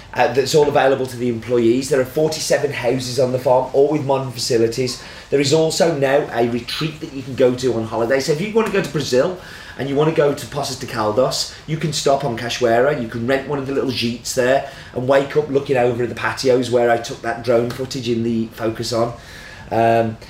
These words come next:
these, he's also got a hydroelectric plant within the farm, um, and, uh, really, like, whole ecology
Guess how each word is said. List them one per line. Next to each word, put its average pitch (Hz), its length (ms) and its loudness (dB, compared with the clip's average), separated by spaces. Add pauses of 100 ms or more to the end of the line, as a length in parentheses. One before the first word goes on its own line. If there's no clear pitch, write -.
(420)
these, 135 340 -4
he's 143 160 0
also 185 320 4
got 165 160 0
a - 40 -2
hydroelectric 147 680 0
plant 120 280 -4
within 120 200 -4
the 113 80 -4
farm, 131 420 2 (300)
um, 117 560 2 (100)
and, 113 680 -2 (100)
uh, 110 360 0
really, 196 340 0
like, 160 240 -4
whole 185 300 2
ecology 165 580 0